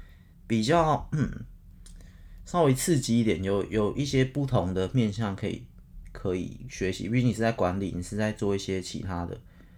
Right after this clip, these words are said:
跟旅行版本不太一样，是因为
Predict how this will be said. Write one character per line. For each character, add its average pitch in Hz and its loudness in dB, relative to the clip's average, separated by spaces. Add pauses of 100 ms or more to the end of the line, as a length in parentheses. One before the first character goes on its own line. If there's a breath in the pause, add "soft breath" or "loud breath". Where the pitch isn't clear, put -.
(580 soft breath)
跟 202 6
旅 110 6
行 101 2
版 104 6
本 110 2
不 139 -2
太 147 4
一 120 6
样， 117 2
是 127 -2
因 123 6
为 120 4